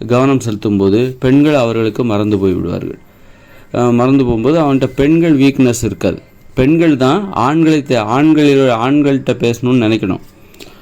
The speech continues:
ஆண்களை தேடி வருவார்கள். பெண்கள் தான் ஆண்களை தேடி வருவார்கள். ஆண்கள் வந்து, ஏன்னா பெண்களுக்கு தான் ஆண்கள் மீது எப்போதும் ஒரு கவனம் இருக்கும்.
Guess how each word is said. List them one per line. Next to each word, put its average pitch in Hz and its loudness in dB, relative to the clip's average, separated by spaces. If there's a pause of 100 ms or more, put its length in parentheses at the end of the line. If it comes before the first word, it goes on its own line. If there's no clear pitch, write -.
(160)
ஆண்களை 135 0
தேடி 127 0
வருவார்கள். 101 0 (100)
பெண்கள் 135 2
தான் 151 -2
ஆண்களை 139 2
தேடி 110 -2
வருவார்கள். 95 -2
ஆண்கள் 135 0
வந்து, 127 0 (420)
ஏன்னா 147 0
பெண்களுக்கு 143 0
தான் 151 0 (400)
ஆண்கள் 143 0
மீது 135 2
எப்போதும் 131 2
ஒரு 113 0
கவனம் 104 0
இருக்கும். - -10